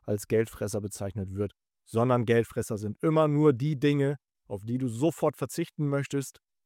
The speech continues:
weil sie einfach, ja, rausgeschmissenes Geld sind aus deinen Augen, aus deiner Sicht. Und das ist etwas,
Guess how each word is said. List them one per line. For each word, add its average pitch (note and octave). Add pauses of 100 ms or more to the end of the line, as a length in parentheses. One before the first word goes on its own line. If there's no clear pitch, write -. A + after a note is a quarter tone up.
(160)
weil C3
sie A#2+
einfach, G#2+
ja, A2
rausgeschmissenes B2+
Geld B2
sind A#2
aus A2 (120)
deinen E3
Augen, C3+
aus A#2+
deiner C3
Sicht. A#2
Und G#2+
das A2+
ist B2
etwas, A2+